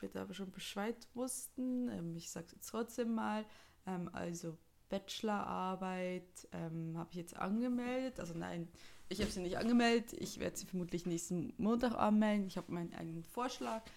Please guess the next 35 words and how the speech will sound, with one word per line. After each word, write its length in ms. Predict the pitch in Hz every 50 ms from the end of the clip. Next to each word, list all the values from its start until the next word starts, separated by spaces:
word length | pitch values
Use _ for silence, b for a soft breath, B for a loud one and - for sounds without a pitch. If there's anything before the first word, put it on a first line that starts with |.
| B B B B B B B
eingegeben. 760 | - - - 196 196 196 202 190 - 180 190 196 190 190 180
Es 140 | - - -
geht 180 | - - 170 -
eher 200 | - 175 175 180
in 80 | 170
Richtung 320 | 165 165 165 - - 170 170
Bürgerjournalismus 1200 | - - 226 240 240 233 - - - 226 214 208 202 196 196 196 - 196 190 185 185 180 180 -
und 240 | - - 170 165 -
so 80 | - 165
ein 40 |
bisschen, 360 | 165 170 170 - - 175 170 165
was 220 | 160 160 160 -
passiert, 560 | - - 170 - - 170 165 165 165 165 -
wenn 200 | - 165 165 165 B B B B B B B B - - -
politische 560 | - 190 190 196 190 - 180 - - - -
Organisationen 840 | - 165 170 180 175 170 - 180 - - - 226 226 226 226 220
sich 260 | 220 - 180 170 -
denn 240 | - 185 180 180 170 175 B B B -
die 80 | -
Mittel 240 | 185 196 - 196 185
des 240 | 165 175 175 - -
Bürgerjournalismus 1080 | - - 214 214 208 202 190 - - 196 196 180 175 170 165 - - - - - - -
zu 120 | - -
Nutzen 380 | 185 214 269 262 - - 247 233
machen 320 | 220 214 214 196 208 196
und 160 | 185 170 - - -
ihre 260 | - 175 165 160 -
eigenen 380 | - 165 180 190 214 214 214
Medien 340 | 208 208 208 202 - 208 202
machen 320 | 190 185 185 185 - 185 -
über 400 | - 170 170 170 165 160 160 165 b b b b b b b b - - -
quasi 180 | - 160 160 160
die 120 | - -
Gatekeeper 440 | - 175 185 185 - - 202 - 180
hinweg. 480 | 180 180 170 180 202 311 339 - -